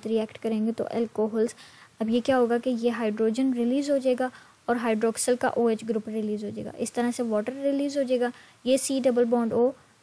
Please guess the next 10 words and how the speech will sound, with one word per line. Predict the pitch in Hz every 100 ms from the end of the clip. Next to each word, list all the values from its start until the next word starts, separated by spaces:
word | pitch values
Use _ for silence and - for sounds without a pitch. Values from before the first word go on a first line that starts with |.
| _ -
alcohol | 240 226 247 240 262
के | 269
पीछे | 269 226 - 247
बचने | 226 - 226
वाले | 226 226 233
सारे | 240 214 233 -
उस | 233 - -
आर | 214 208 214
के | 254
साथ | 233 208